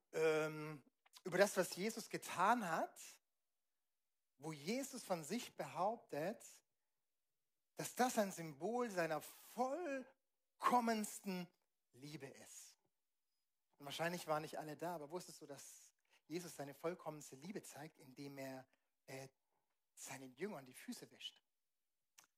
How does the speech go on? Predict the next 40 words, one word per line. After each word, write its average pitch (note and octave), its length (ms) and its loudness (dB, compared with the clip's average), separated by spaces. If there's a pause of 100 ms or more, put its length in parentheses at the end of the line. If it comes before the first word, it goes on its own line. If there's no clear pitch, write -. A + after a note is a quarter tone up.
(240)
Also - 280 4
mit C#4+ 160 -8
Wasser A#3 260 6
hat G#3 100 0
er G#3+ 80 2
ihnen G#3 120 -2
die G3+ 80 -2
Füße A#3+ 260 -2
gewaschen, E3 420 -2 (200)
weil A3 400 12 (200)
die E3 60 -6
Jünger A#3+ 220 4
laufen G#3+ 320 2
durchs F#3 200 -8
Leben. A#3 360 0 (280)
Im F#3 140 -4
Leben A3+ 460 2
wirbelt A#3+ 320 0
sich - 180 0
Staub G3+ 300 6
aus. F#3+ 400 2
Ab A3+ 180 2
und A#3+ 140 -2
an G3+ 280 0 (240)
tritt - 220 -2
man G3 120 4
halt F#3+ 160 2
auch F3 120 -2
mal F#3 140 2
in G#3 160 -6
ein A#3 120 -2
Fettnäpfchen F#3 880 -4
und, G3+ 320 -4
äh, A3 260 -4
der A#3+ 120 -2
Schmutz A#3 340 -6
des - 180 -12
Lebens G3+ 420 -4
und F#3+ 80 -8
dann G#3+ 200 -6